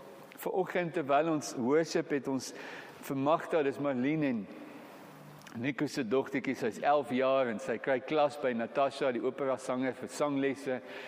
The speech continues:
Sy's nou al vir twee jaar by haar en, en ons het nou gesê, "Kom sing saam."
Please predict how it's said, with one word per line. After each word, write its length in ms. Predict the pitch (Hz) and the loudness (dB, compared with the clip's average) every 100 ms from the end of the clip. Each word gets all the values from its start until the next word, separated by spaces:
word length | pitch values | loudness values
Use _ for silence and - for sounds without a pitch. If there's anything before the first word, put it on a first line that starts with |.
| - - - | -14 -10 -6
Sy's 160 | 110 | -2
nou 100 | 123 | 0
al 60 | 117 | 0
vir 140 | 120 | -2
twee 280 | 113 147 139 | -2 2 4
jaar 260 | 123 123 123 | 4 4 4
by 120 | 123 | 4
haar 280 | 117 117 110 | 4 4 4
en, 140 | 95 - - - - - | 0 -6 -10 -12 -12 -10
en 100 | - | -6
ons 100 | 113 | -2
het 140 | 127 117 | -2 -2
nou 120 | 123 | -2
gesê, 300 | 127 - 123 | -4 -4 -2
"Kom 180 | 135 120 | -2 -2
sing 260 | - 123 | -2 -4
saam." 420 | - 139 110 90 | 0 0 0 -2